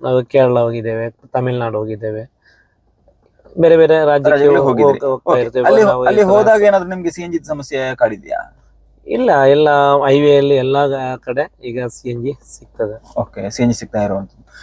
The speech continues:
Speaker 2: ಅಮ್, ಆ, ಇನ್ನು ಹೆಚ್ಚಿನವರಿಗೆ ಗೊಂದಲ ಅಂತ ಹೇಳುವಂತದ್ದು ಸಿ ಎನ್ ಜಿ ಗಾಡಿ ಬ್ಲಾಸ್ಟ್ ಆಗುತ್ತೆ, ಸಿ ಎನ್ ಜಿ ಏನಾದ್ರು ಪ್ರಾಬ್ಲಮ್ ಆಗುತ್ತೆ, ವೆಹಿಕಲ್ ಗೆ ಪ್ರಾಬ್ಲಮ್ ಇದೆ, ಎಲ್ಲಾದ್ರೂ ಅರ್ಧ ದಾರಿಯಲ್ಲಿ ಕೈ ಕೊಡುತ್ತೆ,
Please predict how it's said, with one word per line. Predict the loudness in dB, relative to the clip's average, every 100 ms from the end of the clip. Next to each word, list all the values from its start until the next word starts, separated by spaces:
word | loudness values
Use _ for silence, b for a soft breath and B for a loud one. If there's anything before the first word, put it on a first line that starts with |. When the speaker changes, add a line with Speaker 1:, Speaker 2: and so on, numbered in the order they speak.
| B -6
Speaker 2:
ಅಮ್, | -4 0
ಆ, | 2 2 0 -4
ಇನ್ನು | -2 0
ಹೆಚ್ಚಿನವರಿಗೆ | 0 -4 -6 -2 2 2 2
ಗೊಂದಲ | 0 2
ಅಂತ | 0 0
ಹೇಳುವಂತದ್ದು | -2 -2 -4 -10
ಸಿ | -10 -8
ಎನ್ | -6 -6
ಜಿ | -4 -2 0 0
ಗಾಡಿ | 2 2 0 -6 -10 _ -2
ಬ್ಲಾಸ್ಟ್ | 0 0 0
ಆಗುತ್ತೆ, | -2 -2 -6 -10 -10 b b b
ಸಿ | -8 -4
ಎನ್ | -2
ಜಿ | -2
ಏನಾದ್ರು | 0 2 4 4 4 2
ಪ್ರಾಬ್ಲಮ್ | 2 0 2
ಆಗುತ್ತೆ, | 2 -2 -8 -14 -16 -16 _ -6
ವೆಹಿಕಲ್ | -4 0 0
ಗೆ | 0
ಪ್ರಾಬ್ಲಮ್ | 0 0 0
ಇದೆ, | -2 -4 -8 _ _ -4
ಎಲ್ಲಾದ್ರೂ | 0 2
ಅರ್ಧ | 2 2
ದಾರಿಯಲ್ಲಿ | 0 2 2 -2 -2
ಕೈ | -2
ಕೊಡುತ್ತೆ, | 0 0 -2 -6 -14